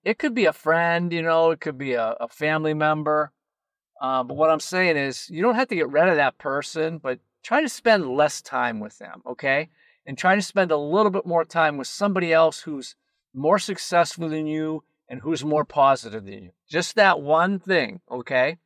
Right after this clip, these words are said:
Um, money. I was watching, uh,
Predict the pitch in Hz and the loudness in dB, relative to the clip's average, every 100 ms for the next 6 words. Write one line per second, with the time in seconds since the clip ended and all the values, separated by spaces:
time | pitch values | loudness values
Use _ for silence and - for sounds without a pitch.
0 | _ _ _ _ _ - 139 139 139 139 | _ _ _ _ _ -8 -4 -2 -2 -6
1 | - - 185 254 139 - _ _ _ _ | -14 -2 4 4 2 -8 _ _ _ _
2 | _ _ _ - 156 151 170 175 - 185 | _ _ _ 0 0 2 2 2 0 -4
3 | 175 165 151 139 135 131 131 | -2 0 2 2 2 -2 -6